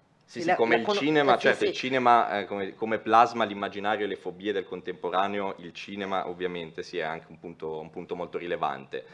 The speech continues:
Speaker 2: Interessante che poi scoprendo come funziona magari uno ha anche gli strumenti per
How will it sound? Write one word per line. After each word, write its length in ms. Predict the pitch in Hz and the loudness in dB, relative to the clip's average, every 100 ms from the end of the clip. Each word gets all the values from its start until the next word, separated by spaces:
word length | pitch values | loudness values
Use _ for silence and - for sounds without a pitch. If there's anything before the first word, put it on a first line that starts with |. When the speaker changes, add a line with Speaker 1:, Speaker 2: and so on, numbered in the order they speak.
| - | -14
Speaker 2:
Interessante 460 | 165 170 139 131 | -14 -10 -12 -10
che 100 | 160 | -12
poi 120 | 151 | -10
scoprendo 540 | 139 - 151 147 151 139 | -14 -14 -14 -10 -10 -8
come 140 | 147 | -10
funziona 380 | 143 175 - 151 | -10 -14 -12 -12
magari 320 | 139 135 139 | -10 -10 -8
uno 180 | 165 180 | -4 -2
ha 40 | |
anche 220 | 151 156 160 | -2 -2 -8
gli 100 | 151 | -8
strumenti 540 | - 170 160 151 165 | -8 -6 -4 -6 -8
per 280 | - 147 | -4 -4